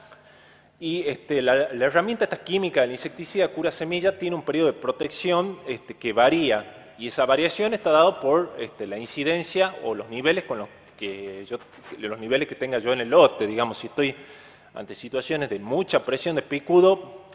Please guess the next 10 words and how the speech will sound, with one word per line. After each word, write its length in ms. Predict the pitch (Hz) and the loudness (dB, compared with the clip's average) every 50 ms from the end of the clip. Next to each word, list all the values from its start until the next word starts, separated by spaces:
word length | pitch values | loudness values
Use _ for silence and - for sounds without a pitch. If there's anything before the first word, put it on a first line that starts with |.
| - - _ | -20 -12 _
probablemente 680 | - - 131 139 143 147 151 135 135 139 147 143 - | -2 4 8 8 8 8 6 4 2 0 0 0 -2
el 80 | 131 120 | -4 -2
periodo 280 | - 123 127 143 143 127 | -2 0 2 4 4 2
de 40 | |
protección 720 | - - - 127 - - - - - 170 165 156 151 143 - | 2 0 -4 -2 -2 -4 -4 -4 -2 0 0 0 0 -2 -4
aceptable 720 | - 110 113 - - 156 147 - - 185 185 190 170 156 135 | -4 -4 -2 0 0 -2 -2 4 8 8 10 10 10 6 2
del 160 | 107 101 98 | 2 0 -4
insecticida 560 | 107 113 - 156 - - 151 - - 170 147 | -6 -8 -10 -10 -12 -12 -14 -8 -4 -4 -4
cura 200 | - - 135 131 | -4 -2 -2 -2
semilla, 640 | 131 - 131 139 160 180 175 156 165 180 196 214 | -2 -2 -4 -4 -2 -2 0 4 4 4 4 2